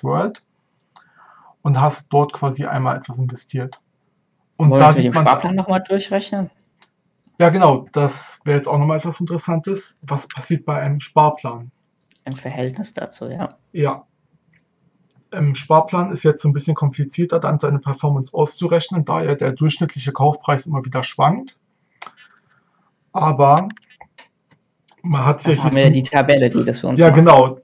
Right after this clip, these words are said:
Speaker 1: Zum Glück hat das jemand für uns schon getan. Und also grundsätzlich von der Richtung, von der Richtung, die die Zahlen nehmen, verändert sich nicht wirklich etwas.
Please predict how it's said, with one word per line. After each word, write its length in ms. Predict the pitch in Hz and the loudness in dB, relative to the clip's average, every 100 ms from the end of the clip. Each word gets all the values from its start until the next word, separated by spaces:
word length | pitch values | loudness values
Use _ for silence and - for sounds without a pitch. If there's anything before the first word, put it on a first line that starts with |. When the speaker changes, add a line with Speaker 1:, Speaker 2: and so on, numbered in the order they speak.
| _ - | _ 2
Speaker 1:
Zum 160 | 147 | 2
Glück 240 | 135 175 156 | 4 0 0
hat 120 | 151 | -4
das 140 | 147 | -2
jemand 340 | 151 143 143 - | 0 2 0 -4
für 140 | 151 | -4
uns 160 | 143 - | -4 -6
schon 240 | 147 131 | -6 -6
getan. 540 | 127 - 139 190 247 - _ _ _ _ - - _ _ _ _ _ _ _ _ - _ _ _ - | -8 -4 -2 -2 -6 -14 _ _ _ _ -20 -20 _ _ _ _ _ _ _ _ -20 _ _ _ -6
Und 760 | 147 135 131 127 127 - - _ _ - _ _ _ _ - - - | -4 -2 -2 -4 -10 -20 -20 _ _ -20 _ _ _ _ -20 -20 0
also 300 | 151 143 131 | 2 2 2
grundsätzlich 760 | 165 180 170 165 - - 180 | 0 2 2 -2 -6 -8 -8
von 200 | - 151 | -2 -2
der 160 | 143 147 | 0 0
Richtung, 380 | 165 - 180 - | -2 -4 -8 -8
von 180 | - 147 | -4 -2
der 140 | 139 | 0
Richtung, 380 | 156 - 185 160 | -2 -2 -2 -2
die 120 | 156 | -2
die 140 | 131 135 | -4 -8
Zahlen 480 | - 143 135 131 | -6 -2 -2 -2
nehmen, 280 | 127 139 165 | 0 -2 -2
verändert 500 | - 156 143 170 190 | -6 -8 -2 -4 -4
sich 200 | 196 165 | -10 -8
nicht 260 | 196 180 - | -8 -8 -6
wirklich 320 | 170 196 156 | -8 -8 -10
etwas. 580 | - - 214 226 - | -12 -6 -6 -6 -12